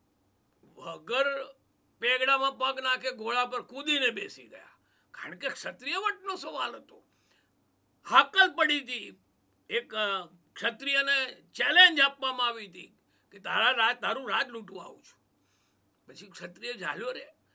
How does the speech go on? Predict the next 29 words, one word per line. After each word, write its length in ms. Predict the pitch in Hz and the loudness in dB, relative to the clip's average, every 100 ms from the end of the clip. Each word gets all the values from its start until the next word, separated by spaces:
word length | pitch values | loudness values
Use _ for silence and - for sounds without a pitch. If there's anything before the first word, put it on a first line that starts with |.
| _ | _
બાપુ 320 | - 240 233 254 | 0 0 2 4
એક 220 | 294 269 | 6 4
ધડાકે 600 | 196 - 208 240 226 233 | -4 -2 2 4 2 -4
ઘોડા 300 | 196 196 196 | -2 -2 -2
પર 200 | - 165 | -6 -16
ચડી 280 | 135 117 104 | -16 -18 -20
ગયા 280 | - - _ _ _ _ _ _ _ _ _ _ _ _ _ _ _ _ _ _ _ _ _ - | -20 -20 _ _ _ _ _ _ _ _ _ _ _ _ _ _ _ _ _ _ _ _ _ -12
અને 140 | 226 | -6
બે 180 | 262 311 | 2 8
હાથમાં 400 | 277 269 269 269 | 8 6 0 -2
બે 220 | 269 294 | 2 2
ભાલા 400 | 214 226 262 254 | 4 4 4 2
લઈને 280 | 240 233 226 | 0 -2 -4
દોડ્યા. 500 | 196 185 127 113 - _ _ _ - | -4 -6 -10 -16 -20 _ _ _ -8
પાછળ 400 | 196 202 220 180 - | -6 -4 -6 -8 -10
એમનું 260 | 185 214 202 | -10 -10 -8
સૈનિક 380 | 226 233 240 185 | -4 -4 -4 -6
દોડ્યું. 340 | - 117 104 _ _ _ _ _ _ - | -14 -14 -20 _ _ _ _ _ _ -4
રાજ-, 440 | 165 160 196 - - | -2 -2 -6 -16 -16
આજે 200 | 143 175 | -14 -10
બાપુ 340 | 185 233 269 330 | -2 -2 -2 -2
હતા 280 | 320 302 | 0 2
એ 60 | 285 | 2
સૌથી 340 | 214 247 214 | 2 -4 -8
પહેલા 280 | 254 247 247 | -6 -4 -4
રૂપાલાની 600 | 240 240 254 247 233 233 | -6 -6 0 2 2 0
દુકાન 440 | 233 202 202 170 143 | -8 -10 -8 -10 -12
પર 200 | - - | -18 -18
ગયા, 360 | - - - | -20 -20 -20